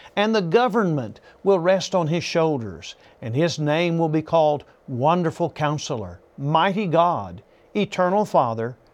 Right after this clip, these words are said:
Prince of Peace. There will be no end to the increase of his government or of peace, on the throne of David and over his kingdom, to establish it and to uphold it with justice and righteousness,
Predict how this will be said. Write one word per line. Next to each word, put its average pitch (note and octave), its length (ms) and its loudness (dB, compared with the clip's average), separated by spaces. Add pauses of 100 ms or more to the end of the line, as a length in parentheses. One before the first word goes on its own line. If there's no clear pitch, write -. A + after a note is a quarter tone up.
(180)
Prince E3 320 -2
of D#3 160 -4
Peace. D#3 520 -8 (380)
There G3+ 240 4
will A3 140 2
be G3+ 220 2
no A3 340 2
end A3+ 460 0
to E3+ 100 0
the D3+ 160 0
increase D3+ 520 -2
of C3 140 0
his C#3 200 -2
government D#3+ 640 0
or F#3 240 2
of E3+ 220 -4
peace, - 540 -8 (500)
on A#3 180 4
the G#3+ 120 2
throne A#3 440 0
of D#3 180 -2
David F#3+ 640 2 (160)
and A#2 160 -6
over F3 360 4
his F3 200 -2
kingdom, B2 600 -4 (400)
to G3 120 6
establish E3+ 760 0
it G2 160 -8 (240)
and F#3+ 160 2
to G3+ 140 4
uphold G#3 500 2
it E3 140 0
with C#3+ 220 -4
justice D#3 640 0
and C3 260 -2
righteousness, C3 880 -4